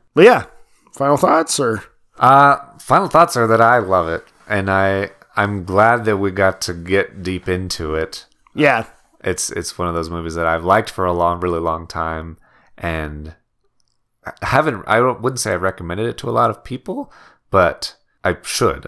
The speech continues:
Speaker 2: I, like, I feel like a lot of people probably would like it. I'm interested to see other people's opinions.
Speaker 1: Yeah.
Speaker 2: So definitely, like, comment on our stuff. Just send
Speaker 1: Let,
Speaker 2: us
Speaker 1: yeah,
Speaker 2: a D M.
Speaker 1: tell us your, uh, your interpretations. I will say, like, yeah, if you're gonna tell
Speaker 2: Mm-hmm.
Speaker 1: us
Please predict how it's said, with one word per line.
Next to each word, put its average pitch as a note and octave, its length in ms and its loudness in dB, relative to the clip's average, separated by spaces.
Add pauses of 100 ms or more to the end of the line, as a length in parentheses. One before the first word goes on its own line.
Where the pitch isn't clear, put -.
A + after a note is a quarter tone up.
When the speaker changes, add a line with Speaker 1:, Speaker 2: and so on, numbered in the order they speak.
Speaker 2:
I, - 60 -6
like, F2 180 -2
I E2+ 140 -2
feel G#2 220 -4
like E2 200 -2
a F2 60 -8
lot E2+ 180 0
of D#2+ 100 -12
people - 360 -10
probably E2 440 -6
would E2 440 -4
like D#2+ 380 -6
it. D#2+ 240 -8
I'm F#2+ 140 -4
interested G#2 360 -6
to F2 60 -8
see F#2 180 -4
other E2+ 120 -4
people's - 280 -12
opinions. D#2+ 560 -10 (160)
Speaker 1:
Yeah. B2 200 0
Speaker 2:
So G2+ 140 -2
definitely, A2 460 0 (300)
like, - 340 -6
comment E2+ 420 -4
on E2 80 -10
our E2 100 -8
stuff. E2 380 -4
Just - 220 -6
send - 120 4
Speaker 1:
Let, - 20 0
Speaker 2:
us D3+ 100 -4
Speaker 1:
yeah, B3+ 220 8
Speaker 2:
a - 20 8
D - 60 2
M. - 40 4
Speaker 1:
tell A3+ 180 6
us C4+ 160 0
your, G3 280 6
uh, D#3 360 8 (180)
your F#3 180 8
interpretations. B2+ 720 2
I - 160 4
will A#3 180 10
say, G#3 380 8
like, F#3+ 300 6
yeah, E3 200 8
if C3+ 100 -2
you're D#3+ 100 2
gonna F3 520 6 (360)
tell D3 140 6
Speaker 2:
Mm-hmm. D3+ 80 8
Speaker 1:
us - 220 0